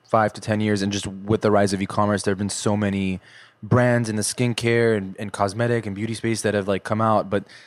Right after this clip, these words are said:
at the end of the day, that's what they are. They're, they're just sort of brands. They're not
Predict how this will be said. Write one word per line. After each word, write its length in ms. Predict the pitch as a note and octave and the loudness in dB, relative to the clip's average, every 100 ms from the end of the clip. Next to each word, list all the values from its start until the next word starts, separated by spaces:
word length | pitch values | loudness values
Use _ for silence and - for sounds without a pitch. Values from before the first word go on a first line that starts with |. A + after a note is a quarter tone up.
| _ - | _ -4
at 120 | G#2+ | 0
the 60 | |
end 80 | A#2+ | 0
of 20 | |
the 80 | G#2+ | 0
day, 280 | F#2+ G#2+ G2+ D#2 | 0 0 0 -2
that's 280 | G2+ - - | -4 -2 -4
what 160 | G2+ | -4
they 100 | - | 0
are. 200 | G2 G2 | 2 2
They're, 180 | F#2 F2+ - | 2 -4 -4
they're 300 | F#2+ F#2 E2+ _ F2+ | -2 0 -2 _ -12
just 260 | G2 - - | -10 -8 -6
sort 100 | F#2+ | -6
of 100 | E2 | -4
brands. 360 | - F#2 F2+ | -4 -2 -2
They're 100 | F#2 | -2
not 320 | F#2 F#2 E2+ | 0 2 0